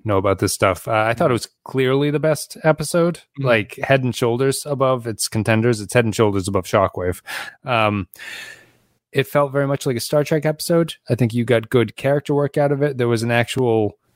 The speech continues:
Speaker 1: conflicting moral question about what the right thing to do is. I think that the scene between Archer and Phlox, where Archer is wearing his tight t-shirt and drinking a beer, is probably the best scene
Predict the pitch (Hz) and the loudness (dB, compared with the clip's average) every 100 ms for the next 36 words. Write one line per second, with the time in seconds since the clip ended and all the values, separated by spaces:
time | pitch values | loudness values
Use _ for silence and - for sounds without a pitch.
0 | _ _ - 113 101 - 127 - 135 117 | _ _ 0 0 0 2 0 0 -2 0
1 | 110 104 104 117 127 135 139 - - 151 | 0 -2 -2 0 2 2 0 -6 -4 -2
2 | 143 - 165 175 - 123 117 113 110 123 | -2 -2 0 0 -2 0 2 2 0 0
3 | 117 - 113 113 127 147 175 175 - 120 | 0 0 -4 -2 0 0 0 -4 -4 -2
4 | 120 135 113 123 - 123 107 - 139 131 | 0 -2 0 -2 0 -2 -2 0 0 2
5 | 120 - 131 117 113 117 - 123 101 - | 0 -2 -2 0 0 0 0 -2 -2 -4
6 | 120 113 - - 110 110 107 - 113 101 | 0 0 -2 -4 0 2 0 0 0 0
7 | 107 113 104 101 - 110 107 - 107 - | 2 2 2 0 -2 -4 -2 -2 -2 2
8 | 110 101 98 101 - 95 90 113 113 110 | 2 2 0 -2 -2 -4 -2 0 2 0
9 | - 104 107 101 104 101 92 - 120 113 | 0 0 0 0 -2 0 0 0 0 2
10 | 127 | 0